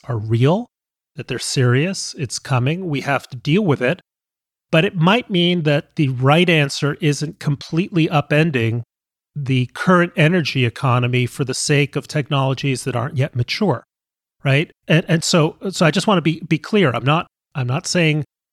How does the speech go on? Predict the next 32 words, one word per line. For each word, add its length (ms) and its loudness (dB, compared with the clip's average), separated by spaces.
the 80 0
views 360 4
of 100 -8
climatologists 920 0
aren't 260 0
important. 540 -4
They 240 2
are 240 6
important. 480 -4
What 120 0
I 100 4
am 200 4
saying 360 0
is 140 -4
that 100 -6
if 140 -12
you're 80 -2
looking 360 0
at 120 -2
a, 340 -2
a 100 0
problem 680 2
that 140 -6
is 200 -6
as 240 -6
large 580 2
and 80 -6
as 140 -6
vexing 640 0
as 180 -8
climate 460 -2
change, 580 -4